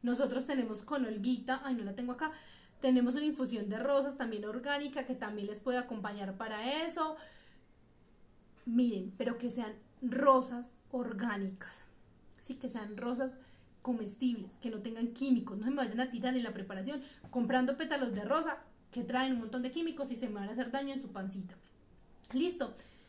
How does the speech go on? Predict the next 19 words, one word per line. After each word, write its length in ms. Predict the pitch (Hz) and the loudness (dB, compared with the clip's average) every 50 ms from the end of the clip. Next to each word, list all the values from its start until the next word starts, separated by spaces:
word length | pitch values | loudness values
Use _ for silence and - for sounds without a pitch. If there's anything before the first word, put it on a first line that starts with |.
| - - - | -20 -16 -6
entonces, 460 | - 254 247 - 269 220 196 196 - - - - - - | -2 -2 0 2 2 0 0 -4 -8 -12 -14 -20 -12 -4
las 240 | 262 254 254 247 247 | 0 2 2 4 4
dos 100 | 262 262 | 4 2
cucharaditas 640 | - 320 320 320 320 294 240 214 190 214 226 220 | 2 0 0 0 2 2 0 0 -2 -4 -2 0
de 100 | 233 277 | 2 2
rosas 500 | 320 359 359 320 285 233 269 285 - - - - - - - - - - - - - - - - - - - - - - - - - - | 4 6 6 6 4 4 0 -4 -6 -10 -12 -18 -20 -20 -20 -20 -20 -20 -20 -20 -20 -20 -20 -20 -20 -20 -20 -20 -20 -20 -20 -20 -12 -2
y 140 | - 262 269 | 0 2 4
una 220 | 269 254 262 262 | 4 6 6 6
vaina 440 | 254 254 254 247 247 240 240 240 - | 6 6 4 4 2 0 0 -2 -4
de 180 | 247 202 220 202 | -6 -6 -4 -2
vainilla. 420 | 196 190 190 185 185 - - - - - - - - - - - - - - - - - - - - - - | 0 0 0 -2 -4 -8 -12 -16 -18 -20 -20 -20 -20 -20 -20 -20 -20 -20 -20 -20 -20 -20 -20 -20 -20 -14 -4
Van 280 | 202 262 254 254 254 | -2 2 2 4 4
a 60 | 254 262 | 4 4
mezclarlo, 920 | 294 330 330 - - 339 349 370 349 339 311 285 285 311 415 466 - - | 2 2 2 2 2 2 4 4 6 6 6 4 4 0 -2 -4 -4 -4
van 220 | - 254 226 226 226 | -4 -2 -2 -2 -4
a 80 | 220 | -2
ponerle 340 | - 277 262 240 214 208 208 | 0 2 2 2 2 -2 -4
las 160 | 214 214 202 | -4 -4 -4
rosas 300 | 202 208 208 220 254 262 | -4 -4 -4 -4 -4 -6